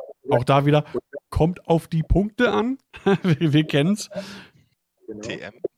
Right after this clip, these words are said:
Speaker 2: Aber, äh, grundsätzlich als Idee auf jeden Fall was, was die Leute, denke ich mal, auch auf dem, äh, Schirm haben.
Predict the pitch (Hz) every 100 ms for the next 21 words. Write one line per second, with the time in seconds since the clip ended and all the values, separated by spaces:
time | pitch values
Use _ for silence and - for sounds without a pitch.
0 | _ _ _ 123 120 120 120 127 131 117
1 | 117 117 117 131 _ 127 131 143 131 143
2 | - 196 196 - 156 - 156 123 120 180
3 | - 139 - 143 151 - 143 135 131 135
4 | - 127 131 123 113 123 120 117 117 117
5 | - 110 107 110 110 - 113 110 110 110
6 | 104 117 117 117 104 110